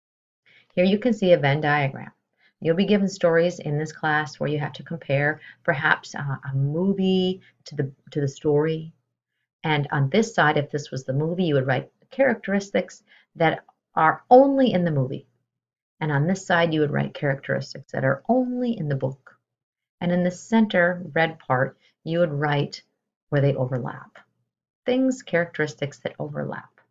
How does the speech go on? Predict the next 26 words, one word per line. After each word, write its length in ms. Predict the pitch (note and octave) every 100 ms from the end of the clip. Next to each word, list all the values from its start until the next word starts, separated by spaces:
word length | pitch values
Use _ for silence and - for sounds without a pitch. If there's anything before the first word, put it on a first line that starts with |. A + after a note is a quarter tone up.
| _ _ _ _ _ _ _ _ _ _ _ _ _
Here's 200 | D#3+ D#3
a 40 |
second 360 | D3+ D3 D3+ C#3
chance 340 | - C#3 C#3
for 100 | -
you 60 | C#3+
to 140 | C#3
do 140 | C#3+ C#3+
that 260 | C#3+ C#3
with 180 | C#3+ C#3
maybe 280 | C#3 D3 C#3+
characters. 720 | - E3+ B3+ - - - -
You 80 | C3
could 220 | C#3 -
contrast 760 | B2+ C3+ C#3 C3 A#2+ C3+ - _ _ _
one 240 | C#3+ C#3 C3+
character 560 | C#3+ D3+ D#3+ F3+ G3
and 140 | F3 C#3+
another 320 | C3+ D3+ D#3
character's 580 | E3 D#3+ E3+ - D3 D#3+
name 200 | D#3+ C#3+
here. 440 | E3+ F#3 G#3+ A3+ _ _ _ _ _
Things 260 | F#3 F3+ F3+
that 100 | D3
are 220 | C#3+ - _
only 680 | - G3 F#3+ F#3 F#3 F3 E3